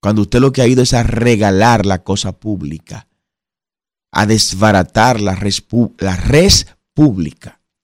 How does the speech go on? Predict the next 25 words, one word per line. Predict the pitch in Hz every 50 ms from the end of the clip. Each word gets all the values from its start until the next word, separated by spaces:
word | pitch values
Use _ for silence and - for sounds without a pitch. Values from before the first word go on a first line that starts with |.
| _ _ _ _ _ _ _ _ _ _ _ _
Res | - - 107 127 147 143 135 -
pública, | - - 156 165 151 120 104 92 - - 90
como | - - 82 82 78
decían | 82 85 98 95 98
los | 98 98
romanos, | 98 101 98 92 85 78 76 78
la | 85 90
cosa | - _ - 160 160 151 - - 107 - _
pública. | - 135 123 98 85 76 73 69 _ _ - - - _ _ _ _ _ _ _ _ _ _ _ _ _ _ _ _ _ _ _ _ _ _ _ _ _ _ _ _ _ _ _ _ _ _ _ _ _ _ _ _ _ _ _ _ _ _ _ _
Nosotros | - 101 101 - 131 131 - 135 131 127
hubiéramos | 113 104 120 143 147 147 151 147 - -
ido | 254 202
a | 175
un | 165
arbitraje | 160 156 143 139 - - 120 135
internacional | 143 127 101 117 110 107 95 98 - 101 85 85 85 82 82 - _ _ _ _ _ _ _ _ _ _ _ _
a | - -
ver | 95 110 113
si | - 117
el | 107 98
gas | 104 101 -
pela. | _ - 69 71 - - _ _ _ _ _ _ _ _ _ _ _ _ _ _ _ _ _ _ _ _ _ _ _ _
Si | _ - - - 123 139
era | 143 151
necesario, | 170 175 165 196 175 - 165 160 151 147 135 123 110 85 76 _